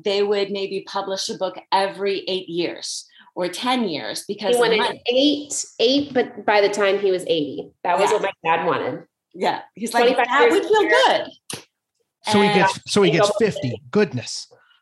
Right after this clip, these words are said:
Speaker 1: Yeah.
Speaker 2: It's, like, close to it,
Speaker 1: Something
Speaker 2: yeah.
Speaker 1: like that. We, I, I don't know how many they are actually, but there's a lot. But what turned out, what was great, what was neat, what got it even more going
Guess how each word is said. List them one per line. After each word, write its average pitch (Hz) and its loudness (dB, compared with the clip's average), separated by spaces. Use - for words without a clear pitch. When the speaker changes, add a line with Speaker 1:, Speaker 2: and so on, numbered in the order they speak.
Speaker 1:
Yeah. 196 -2
Speaker 2:
It's, - -2
like, 240 2
close 240 2
to 226 4
it, - 2
Speaker 1:
Something 269 2
Speaker 2:
yeah. 220 2
Speaker 1:
like 202 0
that. 190 2
We, 254 0
I, 247 4
I 247 2
don't 262 0
know 233 2
how 226 -2
many 190 -6
they 170 -2
are 156 0
actually, 185 -8
but 214 -4
there's 240 0
a 240 0
lot. 220 2
But 220 2
what 269 0
turned 285 -2
out, 233 0
what 226 0
was 254 -2
great, 247 -4
what 240 -2
was 220 -6
neat, 254 -2
what 190 -6
got 220 0
it 220 -2
even 196 -4
more 185 0
going 160 -2